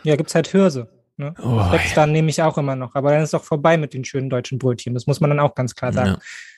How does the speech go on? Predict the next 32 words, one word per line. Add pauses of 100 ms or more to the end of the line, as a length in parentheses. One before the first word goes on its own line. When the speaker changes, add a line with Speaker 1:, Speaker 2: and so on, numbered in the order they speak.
(140)
Speaker 1:
Steppe, (120)
ja,
das
ist
dann
einfach
Speaker 2:
Ja,
Speaker 1:
Afrika
Speaker 2:
irgendwann
Speaker 1:
so.
Speaker 2:
sieht
man
bestimmt
auf
Satellitenbildern
auch,
ah,
da
wurde
wieder
gemäht, (160)
äh,
da
wurde
wieder, (460)
äh,
die
Ernte
eingeholt,
äh,
diese
Staubwolke,